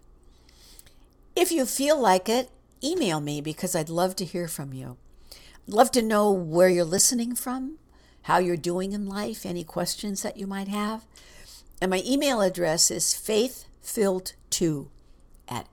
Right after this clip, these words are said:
A O L dot com. And now, if you would join me in the opening treatment. Let's do some more of that great breathing.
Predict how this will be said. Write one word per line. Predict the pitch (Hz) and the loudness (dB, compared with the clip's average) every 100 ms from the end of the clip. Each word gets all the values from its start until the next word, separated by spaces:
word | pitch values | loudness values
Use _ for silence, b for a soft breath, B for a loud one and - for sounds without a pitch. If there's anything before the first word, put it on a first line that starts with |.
| - | -10
A | 143 170 | -6 -6
O | 165 | -6
L | 117 117 127 | -8 -10 -12
dot | 101 95 - | -14 -14 -14
com. | - - - - _ - - - - - - - - - - - - - - - - - - - - - | -16 -16 -18 -20 _ -20 -20 -20 -20 -20 -20 -20 -20 -20 -20 -20 -20 -20 -20 -20 -20 -20 -20 -20 -14 -10
And | 170 175 | -6 2
now, | 226 330 247 330 - - - - - - _ - - - | 6 8 8 6 0 -20 -20 -20 -20 -20 _ -20 -20 -8
if | 175 165 | -8 -4
you | 185 | -4
would | 165 151 | -4 -4
join | 175 170 | -4 -4
me | 165 165 | -4 -6
in | |
the | 165 | -4
opening | 156 165 156 | -6 -8 -12
treatment. | 160 175 - 127 - - - - - - - - - - - - - - - b b - - - | -10 -10 -10 -16 -18 -20 -20 -20 -20 -20 -20 -20 -20 -20 -20 -20 -20 -20 -20 b b -20 -20 -16
Let's | 175 - | -8 -6
do | 247 | -4
some | 247 247 208 | -4 -4 0
more | 208 196 | 2 4
of | |
that | 170 165 | 2 -2
great | - 165 165 | -2 -4 -4
breathing. | - 185 165 151 156 | -2 -2 -2 -6 -8